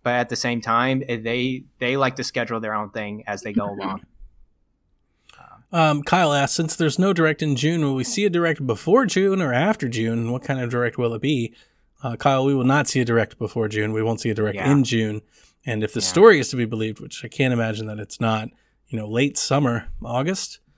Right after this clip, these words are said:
Speaker 1: Yeah.
Speaker 3: And I feel like that's gonna be a long wait for some, especially because a lot of the games that are coming out are either ports or probably not the most popular games. But the only thing that I
Speaker 1: Mm-hmm.
Speaker 3: will say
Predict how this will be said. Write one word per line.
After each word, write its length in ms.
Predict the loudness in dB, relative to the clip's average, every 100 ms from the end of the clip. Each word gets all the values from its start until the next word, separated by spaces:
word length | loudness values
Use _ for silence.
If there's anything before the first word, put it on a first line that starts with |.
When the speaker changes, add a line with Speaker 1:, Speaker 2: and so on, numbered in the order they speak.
| _ _ -14
Speaker 1:
Yeah. 160 | -6 -4
Speaker 3:
And 260 | -4 -2
I 100 | -2 0
feel 260 | 2 2
like 120 | 2
that's 200 | 2 0
gonna 160 | 0 0
be 80 | 2
a 80 | 2
long 280 | 0 0 0
wait 200 | 0 0
for 140 | -2
some, 380 | 0 0 0 -2
especially 420 | -6 -2 0 0
because 280 | -2 0 0
a 60 | 2
lot 180 | 2 0
of 80 |
the 60 | 0
games 220 | -2 0
that 60 | -2
are 40 |
coming 240 | -2 -2 0
out 120 | 0
are 60 | -2
either 160 | -4
ports 480 | -4 -2 0 -2 -8 _ _ _ _
or 160 | -4 0
probably 260 | 2 2
not 200 | 2 0
the 40 | -2
most 200 | -4 -4
popular 380 | -6 -4 -6 -6
games. 360 | -8 -8 -10
But 180 | -10 -12 -8
the 100 | -2
only 160 | 2 4
thing 140 | 4 2
that 80 |
I 100 | 4 4
Speaker 1:
Mm-hmm. 60 |
Speaker 3:
will 60 | 2
say 460 | 0 0 0 -2